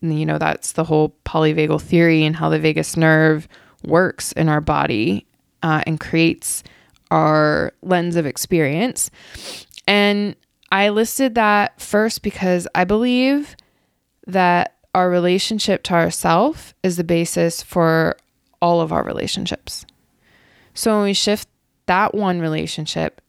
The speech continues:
everything else can shift. And that's the essence of that quote. "If you get the inside right,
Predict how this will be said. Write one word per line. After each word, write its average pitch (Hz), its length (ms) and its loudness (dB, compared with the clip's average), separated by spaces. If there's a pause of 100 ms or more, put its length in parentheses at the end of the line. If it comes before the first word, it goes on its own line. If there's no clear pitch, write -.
(160)
everything 170 720 -2
else 160 320 -4
can - 180 -8
shift. - 560 -8 (400)
And 202 120 -4
that's 220 200 0
the - 120 2
essence 175 360 0
of 160 80 -2
that 170 180 -2
quote. - 380 2 (460)
"If - 140 -14
you 175 80 -4
get 180 160 -2
the 180 140 0
inside 175 440 2
right, 160 380 0